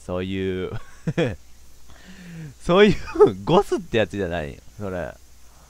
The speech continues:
隼人、ゆかを変なキャラ扱いしたら許さないわよ。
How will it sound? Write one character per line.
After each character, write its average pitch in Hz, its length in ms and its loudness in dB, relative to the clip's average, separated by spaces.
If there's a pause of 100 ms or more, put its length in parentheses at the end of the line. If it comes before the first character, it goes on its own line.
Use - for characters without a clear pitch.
(1500)
隼 190 260 4
人、 107 240 2 (920)
ゆ 180 100 2
か 185 160 10
を 120 80 8
変 180 240 2
な 135 140 4
キ 120 100 2
ャ - 20 6
ラ 117 200 4
扱 123 220 -2
い 104 60 -2
し - 40 -6
た 98 80 -2
ら 90 100 -2
許 139 220 2
さ 220 80 -2
な 214 100 4
い 151 80 4
わ 101 80 2
よ。 175 220 2